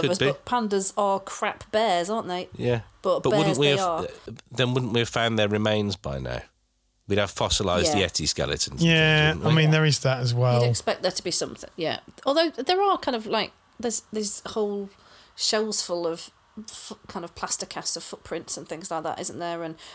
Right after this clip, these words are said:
Speaker 1: fur that people have found on fencing,
Speaker 3: Well,
Speaker 1: that
Speaker 3: some
Speaker 1: kind of
Speaker 3: in,
Speaker 1: stuff.
Speaker 3: in
Speaker 2: Yeah,
Speaker 1: But
Speaker 2: but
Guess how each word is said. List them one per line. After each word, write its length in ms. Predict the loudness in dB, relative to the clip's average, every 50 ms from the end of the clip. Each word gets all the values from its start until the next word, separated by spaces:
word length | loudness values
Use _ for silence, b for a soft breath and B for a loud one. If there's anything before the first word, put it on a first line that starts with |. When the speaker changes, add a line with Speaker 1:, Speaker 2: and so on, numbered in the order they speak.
| B B
Speaker 1:
fur 560 | -12 -8 -4 -2 -2 -2 0 0 0 0 0
that 160 | 0 -2 -2
people 240 | -4 -6 -8 -6 -6
have 80 | -8 -6
found 420 | -6 -6 -4 -4 -4 -6 -6 -6
on 120 | -8 -8 -8
fencing, 580 | -6 -6 -8 -8 -6 -6 -8 -6 -6 -2 0
Speaker 3:
Well, 320 | 2 4 4 4 4 2 2
Speaker 1:
that 80 | 0 2
Speaker 3:
some 200 | 2 4 2 2
Speaker 1:
kind 60 | 2
of 40 | 4
Speaker 3:
in, 180 | 6 6 6 4
Speaker 1:
stuff. 100 | 4 2
Speaker 3:
in 100 | 4 6
Speaker 2:
Yeah, 120 | 6 6 4
Speaker 1:
But 280 | 4 2 0 -2
Speaker 2:
but 0 | -4